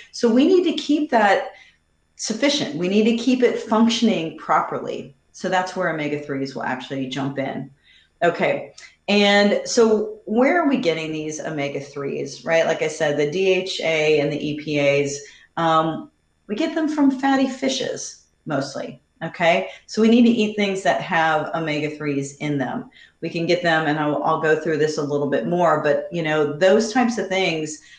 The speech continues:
or like I said, a supplement, are the main places to get it,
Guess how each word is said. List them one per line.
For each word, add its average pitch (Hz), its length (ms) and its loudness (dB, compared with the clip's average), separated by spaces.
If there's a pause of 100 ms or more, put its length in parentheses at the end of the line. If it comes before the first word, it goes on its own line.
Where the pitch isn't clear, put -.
(160)
or 170 200 2
like 170 180 0
I 165 40 4
said, 165 220 -2
a 156 40 0
supplement, 185 600 -2
are 147 220 -2
the 165 80 -4
main 208 520 4
places 247 480 -4
to 160 100 -16
get 208 220 -4
it, - 240 -12